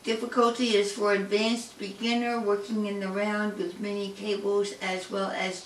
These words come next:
changes from a circle to a square.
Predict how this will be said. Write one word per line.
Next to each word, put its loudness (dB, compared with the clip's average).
changes -6
from -6
a -6
circle -6
to -8
a -6
square. -12